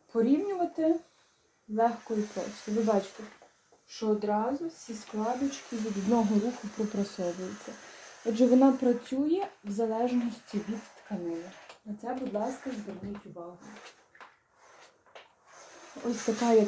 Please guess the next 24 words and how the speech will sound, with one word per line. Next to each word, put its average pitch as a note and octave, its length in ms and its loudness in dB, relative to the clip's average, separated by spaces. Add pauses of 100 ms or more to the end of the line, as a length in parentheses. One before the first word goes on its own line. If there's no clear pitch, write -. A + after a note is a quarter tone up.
(140)
наша A3+ 320 2 (140)
сорочка A3+ 560 2 (100)
і A3+ 60 0
футболка. G3 720 0
В - 360 -10
порівнянні A#3+ 760 8
одразу G#3+ 440 4
видно. F3+ 380 -2 (720)
І C#4 120 -2
є D4+ 160 2
ще - 160 -4
легка A#3 400 -4 (240)
тканинка D4 520 0 (100)
зовсім, C#4+ 520 2
її A#3 120 2
просувати G#3 760 -4
дуже C4+ 240 0
легко. C#4 520 -2 (920)
Але A#3+ 140 -2
покажу G#3 420 -6
вам G#3 120 -4 (100)
і G#3+ 40 -6
на G3 60 -4
ній, F#3+ 120 -8